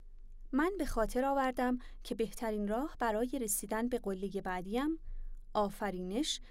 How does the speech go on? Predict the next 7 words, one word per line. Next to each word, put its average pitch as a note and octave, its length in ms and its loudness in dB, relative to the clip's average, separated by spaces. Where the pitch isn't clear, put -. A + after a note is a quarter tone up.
و A#3 160 4
دنبال G#3+ 460 0
کردن A3+ 500 0
چشمانداز A#3 800 0
خردمندانه F#3+ 760 -2
ام F#3 180 -2
است. E3 460 -2